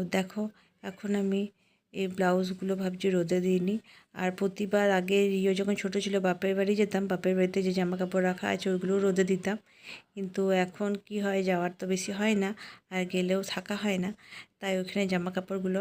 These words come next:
মা যদি সময় পায় তাই রোদে দেয়, তাছাড়া রোদে দেওয়া হয় না। আর এই যে, আহ,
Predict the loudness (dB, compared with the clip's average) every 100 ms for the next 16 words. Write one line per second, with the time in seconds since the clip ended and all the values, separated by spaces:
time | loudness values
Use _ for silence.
0 | 0 -2 -2 -4 -6 -6 -4 -2 -4 -4
1 | -10 -12 _ _ _ -8 -2 -2 0 0
2 | 2 -2 0 -4 -6 -12 -6 -4 -2 -4
3 | -2 -2 -2 -4 -6 -6 -8 -12 _ _
4 | -20 -20 -20 _ -8 -4 -2 -4 -6 -8
5 | -8 -4 -6 -6 _ _ _ _ _ -8
6 | -6 -4